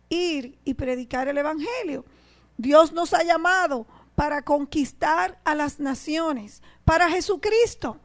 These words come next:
De hecho, recuerden que estuve, eh, en una serie de mensajes que estuvimos hablando sobre la revolución de Elías. Estuvimos hablando mucho sobre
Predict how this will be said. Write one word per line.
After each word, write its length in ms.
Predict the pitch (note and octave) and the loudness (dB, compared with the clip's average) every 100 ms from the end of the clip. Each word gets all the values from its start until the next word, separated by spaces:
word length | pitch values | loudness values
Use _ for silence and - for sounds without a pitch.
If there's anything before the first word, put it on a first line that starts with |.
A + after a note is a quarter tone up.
| _ - _ | _ -20 _
De 300 | C4 C#4+ E4 | 0 4 4
hecho, 240 | F#4 G#4+ F#4+ | 4 2 0
recuerden 540 | F4+ E4 F#4 G4 E4+ | -2 2 2 2 -6
que 80 | D4+ | -10
estuve, 560 | - D#4 D#4 E4 D#4 - - - | -10 -10 2 2 2 -8 -20 -4
eh, 320 | C4 D4 C#4+ | 2 2 0
en 120 | D4 | -4
una 160 | D#4 E4 | -4 -4
serie 260 | F4 D#4+ | -4 -2
de 80 | E4 | -2
mensajes 440 | D#4+ D#4 E4 D#4 E4 | -2 -4 -4 -4 -6
que 100 | D4+ | -8
estuvimos 460 | - C#4 D4+ E4 | -6 -6 -4 -2
hablando 560 | D#4 D#4 E4+ G4 D4+ D4+ | -2 -2 -2 -2 -4 -6
sobre 680 | - E4+ E4+ F4+ F4+ F4+ - - _ | -4 -4 -2 -2 -4 -6 -10 -20 _
la 200 | C#4+ D4+ | -2 -2
revolución 640 | D#4 D4+ D#4 D4+ - D#4+ F4 | 0 -2 -2 -4 -4 -6 2
de 100 | E4+ | 2
Elías. 540 | D#4 F4+ E4+ C#4+ - - | 2 -4 -4 -8 -18 -10
Estuvimos 480 | C#4 D4+ D4+ E4 E4+ | -8 -6 -8 -4 -4
hablando 360 | E4 E4+ E4+ | -4 -4 -4
mucho 300 | D#4+ F#4 G4+ | -4 -4 -4
sobre 360 | - F4 F4 | -2 0 2